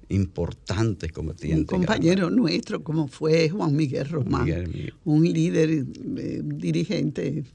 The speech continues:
Speaker 2: valiosísimo.
Speaker 1: Él era el, el líder máximo en ese momento del catorce de junio.
Speaker 2: Él y Fafa se había
Speaker 1: Él y Fafa,
Speaker 2: acordado
Speaker 1: sí.
Speaker 2: por la diferencia que había en el catorce de junio,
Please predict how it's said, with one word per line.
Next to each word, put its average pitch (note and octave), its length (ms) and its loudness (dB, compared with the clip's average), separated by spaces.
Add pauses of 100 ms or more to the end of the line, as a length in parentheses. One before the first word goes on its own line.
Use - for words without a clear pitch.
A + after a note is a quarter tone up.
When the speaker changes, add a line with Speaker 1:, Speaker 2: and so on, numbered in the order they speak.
(320)
Speaker 2:
valiosísimo. D#3+ 1080 -4 (220)
Speaker 1:
Él A2 120 0
era D#3 180 6
el, - 520 -6
el G#2 180 -2
líder B2 520 2
máximo C3 400 0
en - 20 4
ese A#2+ 120 -2
momento A#2 400 0
del E2 160 -2
catorce G#2+ 420 0
de F#2+ 100 2
junio. G2 260 0
Speaker 2:
Él A3 160 4
y C4 80 4
Fafa G3 480 0
se F#3 120 -4
había F#3 220 2
Speaker 1:
Él C3 80 6
y C3 40 4
Fafa, F#3 140 6
Speaker 2:
acordado F#3+ 420 4
Speaker 1:
sí. D#3+ 60 0
Speaker 2:
por D#3 200 0
la D3+ 240 4
diferencia F3+ 600 0
que E3+ 120 0
había F3 300 0
en E3 60 4
el E3 160 0
catorce D#3+ 480 -4
de E3 100 2
junio, E3 360 2